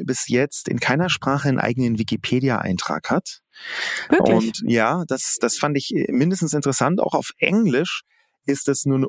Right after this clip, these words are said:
Speaker 1: Unterpunkt von Foundation Models. Allerdings, äh, und das ist dann auch schon wieder interessant, dass die World Models, wenn man da draufklickt, steht da, mh, siehe auch Digital Twin.
Speaker 2: Genau.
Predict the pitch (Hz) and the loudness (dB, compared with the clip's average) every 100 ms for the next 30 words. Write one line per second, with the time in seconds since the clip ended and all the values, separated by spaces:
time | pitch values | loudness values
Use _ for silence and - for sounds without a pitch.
0 | - 147 185 202 180 - 151 143 147 - | 0 0 0 -2 -4 -4 -2 -2 -2 -4
1 | - - 120 123 120 - - - 113 110 | -2 0 2 2 0 -2 -2 2 4 4
2 | 131 - 143 131 - 120 117 160 226 - | 2 0 0 -2 2 2 4 2 0 -4
3 | - _ - - - 202 208 156 196 226 | -8 _ -20 -4 0 2 2 0 0 -2
4 | - - - - 131 160 - 135 - _ | -4 -4 -2 0 0 0 0 0 -2 _
5 | - - - 233 120 104 - - 104 - | -2 0 2 2 0 0 -2 -4 -2 0
6 | 127 202 - _ _ _ _ _ _ 131 | 0 -2 -8 _ _ _ _ _ _ 2
7 | 131 - - - - 123 _ - 123 107 | 2 -2 -6 -8 -12 -20 _ -4 -2 2
8 | 117 202 247 117 107 104 135 202 - 120 | 4 4 2 -2 0 2 2 0 -2 0
9 | 123 117 120 151 277 - - 110 156 - | 2 0 2 2 0 -4 -6 -2 -2 -2
10 | - - 131 - 117 135 - - 123 120 | -4 0 0 2 0 0 -6 -2 0 2
11 | 123 175 104 131 214 190 - 135 - - | 0 0 0 2 2 2 0 -4 -6 -2
12 | 147 151 180 180 170 - 135 95 - _ | -2 0 0 0 -2 0 0 0 -8 _
13 | _ _ 190 190 190 | _ _ 2 4 2